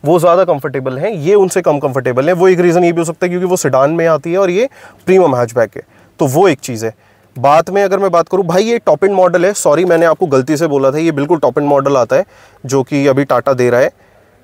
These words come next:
अब आप एक चीज़ देख सकते हो यार, मतलब, ambience जो हो गया ना, वो next level हो गया। और sunroof के आने के बाद तो यार, seriously,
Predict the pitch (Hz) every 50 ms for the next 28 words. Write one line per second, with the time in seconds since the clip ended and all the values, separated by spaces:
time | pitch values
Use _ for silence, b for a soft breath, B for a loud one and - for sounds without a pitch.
0 | b b _ _ _ _ 160 185 185 - - 170 196 208 - - 220 190 - -
1 | 226 214 190 190 196 - - - - - 190 180 170 160 160 180 190 165 160 156
2 | - 202 185 - - 151 139 143 156 156 190 185 170 160 180 165 151 147 147 147
3 | 147 143 170 180 165 139 135 147 143 - - 170 160 151 151 147 139 139 170 175
4 | 175 - - 156 147 147 160 180 180 - - - 180 165 160 160 160 156 160 151
5 | 151 147 139 - 151 147 147 143 139 - - 139 131 123 117 110 - - 110 107